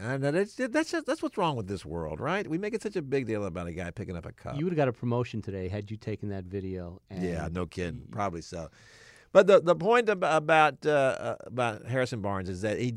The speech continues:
Speaker 1: he does seem like the kind of guy you can build around. He, he is a good player. He's young. He's just twenty-four. He's playing very well right now. He's a very hard worker.
Speaker 2: Don't
Speaker 1: These are
Speaker 2: forget,
Speaker 1: all good things.
Speaker 2: you know what he was when he was a high school senior?
Speaker 1: What?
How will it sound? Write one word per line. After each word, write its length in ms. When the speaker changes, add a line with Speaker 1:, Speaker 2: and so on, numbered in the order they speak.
Speaker 1:
he 180
does 380
seem 200
like 140
the 80
kind 180
of 60
guy 140
you 120
can 140
build 220
around. 280
He, 380
he 400
is 200
a 60
good 320
player. 440
He's 280
young. 300
He's 180
just 220
twenty-four. 720
He's 160
playing 340
very 220
well 260
right 240
now. 160
He's 140
a 60
very 220
hard 280
worker. 420
Speaker 2:
Don't 40
Speaker 1:
These 80
are 20
Speaker 2:
forget, 240
Speaker 1:
all 240
good 180
things. 300
Speaker 2:
you 80
know 100
what 80
he 80
was 340
when 140
he 60
was 180
a 280
high 120
school 200
senior? 340
Speaker 1:
What? 200